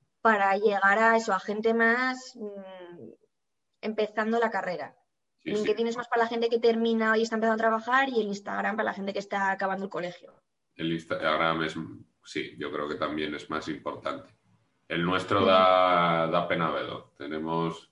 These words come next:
Speaker 1: <laughs>
Speaker 2: setenta seguidores desde hace meses y eso no sube ni para atrás. Pero,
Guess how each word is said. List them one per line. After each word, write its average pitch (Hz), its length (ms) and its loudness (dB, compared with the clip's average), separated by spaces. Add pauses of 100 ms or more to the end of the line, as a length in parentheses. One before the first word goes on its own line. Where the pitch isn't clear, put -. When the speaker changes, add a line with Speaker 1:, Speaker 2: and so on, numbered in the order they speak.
(180)
Speaker 1:
<laughs> 240 1400 -4
Speaker 2:
setenta 101 420 0
seguidores 107 640 6
desde 92 280 2
hace 101 200 2
meses 107 560 0
y 87 120 -2
eso 90 360 0
no 101 200 0
sube 104 320 -2
ni 90 140 -6
para 82 160 -4
atrás. - 300 -6 (720)
Pero, 85 960 0